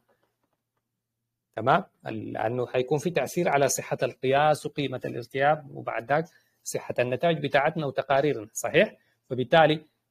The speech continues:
تكون هنا في معايرة لمعدات القياس مطلوبة وتحقق اللي، عشان نحقق السلسلة المترولوجية لنتائج القياس المدونة في،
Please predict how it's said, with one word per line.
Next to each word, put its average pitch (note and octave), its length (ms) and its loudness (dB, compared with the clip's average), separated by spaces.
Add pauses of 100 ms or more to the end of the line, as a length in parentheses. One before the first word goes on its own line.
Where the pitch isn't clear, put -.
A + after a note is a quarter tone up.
(100)
تكون D3+ 340 2
هنا D3 260 0
في D3 220 -6
معايرة C#3+ 680 2
لمعدات B2+ 600 -4
القياس C3 600 0 (400)
مطلوبة C#3 440 -2
وتحقق C#3 640 -4 (760)
اللي، A#2 180 -4
عشان A#2 340 -4
نحقق F3+ 420 0
السلسلة C#3+ 460 0
المترولوجية B2+ 880 -6 (960)
لنتائج B2 460 -4
القياس B2 720 -4
المدونة A#2+ 560 -6
في، C3 340 -6